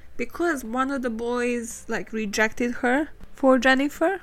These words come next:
So of course, now they're, like, their balance is off.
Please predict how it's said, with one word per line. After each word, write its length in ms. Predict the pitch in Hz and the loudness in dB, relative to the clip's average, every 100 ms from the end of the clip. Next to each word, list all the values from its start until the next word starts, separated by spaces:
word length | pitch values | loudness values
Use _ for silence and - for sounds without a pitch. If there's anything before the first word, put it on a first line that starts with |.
| - | -10
So 220 | - 285 | -2 0
of 80 | 285 | 2
course, 360 | 440 320 226 - | 2 2 0 0
now 300 | 262 254 240 | 2 2 2
they're, 240 | 233 214 | -2 -4
like, 260 | 220 233 226 | -4 -2 0
their 120 | 233 | 0
balance 480 | 214 285 294 262 233 | 0 0 0 -2 -2
is 160 | 214 | -4
off. 220 | 226 - | -6 -8